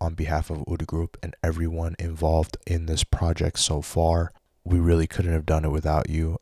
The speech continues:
and the fact that there are listeners all over the world, uh, means a lot to us, and we are grateful for your attention and just spending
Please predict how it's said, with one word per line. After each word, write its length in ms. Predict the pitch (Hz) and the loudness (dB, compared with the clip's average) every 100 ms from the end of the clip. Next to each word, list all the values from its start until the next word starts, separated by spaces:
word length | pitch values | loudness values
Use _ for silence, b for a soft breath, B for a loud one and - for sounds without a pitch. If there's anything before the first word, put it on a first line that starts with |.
| - | -4
and 340 | 80 78 73 - _ _ - | -2 -2 -4 -8 _ _ -6
the 120 | 82 | -4
fact 360 | - - 78 - | 0 2 2 0
that 160 | 80 | -2
there 180 | - 78 | 0 2
are 80 | 78 | 2
listeners 800 | 78 78 - 78 78 76 - - _ - | 0 -2 -4 -4 -4 -4 -6 -8 _ 0
all 180 | 85 85 | 4 4
over 180 | 80 80 | 2 0
the 120 | 78 | -2
world, 480 | 78 78 78 78 - _ _ | 0 0 0 -2 -8 _ _
uh, 240 | 82 76 | -4 -4
means 320 | 78 78 80 80 | -4 -6 -4 -2
a 80 | |
lot 240 | 76 76 - | 0 0 -2
to 180 | 82 80 | -2 0
us, 300 | 82 - - - | 0 -2 -4 -2
and 260 | 82 85 | -2 -2
we 120 | 87 | -4
are 100 | 85 - | -4 -4
grateful 560 | - 76 - 78 80 b b b | -2 -2 -2 -4 -4 b b b
for 240 | - - 90 | -18 -2 0
your 160 | 80 | 2
attention 600 | 78 - 82 80 82 85 82 - _ - | 0 0 0 0 -4 -4 -6 -16 _ -6
and 340 | 87 80 78 | -4 -4 -6
just 200 | 78 76 | -4 -2
spending 500 | - 82 78 78 78 | 0 0 0 -2 -4